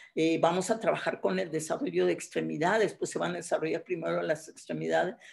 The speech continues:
superiores y posteriormente las posteriores. Ajá. Entonces, de acuerdo con ello, pues sí tenemos que to-, tomar diferentes elementos. ¿De acuerdo?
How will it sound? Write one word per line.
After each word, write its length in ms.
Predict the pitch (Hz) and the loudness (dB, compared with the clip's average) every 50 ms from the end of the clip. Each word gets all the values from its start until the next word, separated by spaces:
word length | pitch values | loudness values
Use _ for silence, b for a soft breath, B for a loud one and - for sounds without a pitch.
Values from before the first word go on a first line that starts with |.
| B B | B B
superiores 880 | - - - 247 247 - - 214 165 175 185 175 - 175 180 - - | -2 2 4 4 4 4 2 2 4 4 4 4 4 2 -2 -2 -4
y 60 | 180 147 | -8 -6
posteriormente 920 | - 131 147 - - - 156 151 170 170 156 151 165 160 156 151 - 160 | -4 -6 -6 -6 -4 -4 -4 -2 0 0 0 0 -2 -4 -6 -4 -4 -2
las 400 | 156 156 151 143 - - - _ | -2 -2 -4 -6 -8 -12 -16 _
posteriores. 840 | - 156 151 151 - - - 160 - - 165 - - 175 - 185 170 - _ _ _ _ | -6 -6 -6 -6 -8 -8 -8 -8 -6 -6 -8 -8 -6 -8 -8 -8 -10 -12 _ _ _ _
Ajá. 380 | - - - - - 202 233 226 b b b _ | -10 -8 -6 -4 -4 -4 -6 -6 b b b _
Entonces, 400 | _ - 185 160 - 185 160 151 | _ 0 2 2 2 -2 -4 -2
de 100 | 151 175 | 0 0
acuerdo 500 | 160 - - - 185 185 185 208 220 220 | 0 2 6 6 6 8 8 6 4 4
con 160 | - 262 254 247 | 4 4 4 4
ello, 300 | 240 214 202 226 226 226 | 4 6 6 6 6 6
pues 160 | 202 185 - | 2 -2 0
sí 180 | - 196 - | 0 -2 2
tenemos 420 | - 202 185 165 160 165 170 160 - | 4 4 4 4 0 -2 -4 -4 -4
que 120 | - 170 | -6 -6
to-, 320 | - - 160 160 156 - - _ | -4 -2 -4 -4 -4 -8 -10 _
tomar 380 | - - 156 151 - 170 b b b b b b _ _ | -6 -4 -2 -2 -2 -4 b b b b b b _ _
diferentes 1080 | - 151 175 208 214 220 - 226 202 160 147 143 147 147 - 170 160 - - - - _ | -4 2 2 2 2 2 2 2 2 4 2 0 -2 0 0 0 0 -2 -6 -12 -4 _
elementos. 960 | - 151 147 139 147 139 131 139 143 123 - - - - - - - - - _ | 4 4 6 4 2 0 0 0 0 0 -2 -4 -10 -18 -20 -20 -20 -20 -4 _
¿De 80 | 151 147 | 2 2
acuerdo? 560 | 147 151 - 214 202 226 339 427 - - | 4 6 6 6 6 6 2 0 -2 -8